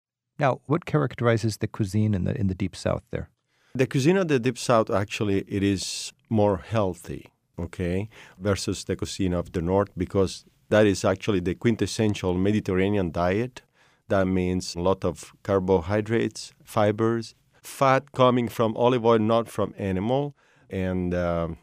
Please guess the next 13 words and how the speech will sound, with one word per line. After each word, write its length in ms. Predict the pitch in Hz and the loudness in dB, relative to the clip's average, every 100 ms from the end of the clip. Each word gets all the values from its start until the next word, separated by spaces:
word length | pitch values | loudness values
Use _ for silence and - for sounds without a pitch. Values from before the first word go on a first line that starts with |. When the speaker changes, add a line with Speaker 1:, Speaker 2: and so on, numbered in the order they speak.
| - | -10
Speaker 2:
fresh 360 | - 117 101 - | 0 0 0 -2
vegetables. 720 | 104 113 - - - - - - - | 0 0 -4 -16 -20 -20 -20 -20 -16
So 500 | - 110 101 92 - | -4 2 4 2 -2
it 80 | - 151 156 | -8 -4 0
used 140 | 185 - | 0 0
to 80 | |
be 160 | 156 147 | 0 0
poor, 400 | - 131 110 131 | 2 6 6 6
but 240 | 117 101 | 2 0
now 280 | 120 123 117 | 0 0 2
actually 400 | 107 104 98 87 - | 0 0 -2 -2 -2
it 100 | 98 | 0
is 300 | 92 95 - | 0 0 -4